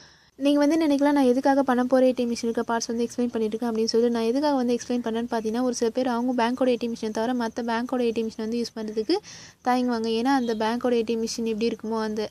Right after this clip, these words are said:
அதனோட டிசைனிங் எப்படி இருக்குமோ, நம்மளால அந்த பேங்கோட ஏடிஎம் மிஷின் வந்து யூஸ் பண்ண முடியுமா அப்படின்னு சொல்லிட்டு அவங்களுக்குள்ள ஒரு சின்ன தயக்கம் வரும்.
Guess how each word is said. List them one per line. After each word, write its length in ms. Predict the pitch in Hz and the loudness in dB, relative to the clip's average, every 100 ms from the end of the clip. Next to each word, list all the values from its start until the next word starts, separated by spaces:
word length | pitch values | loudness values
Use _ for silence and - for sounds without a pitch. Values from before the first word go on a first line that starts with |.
| - | -6
அதனோட 240 | 226 226 | -4 -2
டிசைனிங் 380 | 220 226 269 262 | -2 -2 0 0
எப்படி 220 | 233 220 | -2 0
இருக்குமோ, 240 | 226 226 233 | -2 -2 -4
நம்மளால 320 | 220 220 240 | -4 -4 -2
அந்த 180 | 240 220 | -2 -2
பேங்கோட 340 | 214 214 240 | -2 -2 0
ஏடிஎம் 240 | 233 226 220 | 0 0 -2
மிஷின் 160 | 220 | -4
வந்து 120 | 220 233 | -4 -4
யூஸ் 160 | 233 | -4
பண்ண 160 | 226 220 | -6 -4
முடியுமா 280 | 214 220 220 | -4 -2 -2
அப்படின்னு 160 | 214 | -2
சொல்லிட்டு 280 | 226 226 233 | -2 -2 -2
அவங்களுக்குள்ள 340 | 226 220 254 359 - - - - | -2 0 2 0 -4 -18 -10 -4
ஒரு 120 | 254 | 0
சின்ன 260 | 277 277 | 2 2
தயக்கம் 420 | 285 233 240 247 240 | 2 2 0 -2 -2
வரும். 260 | 214 214 | -2 -4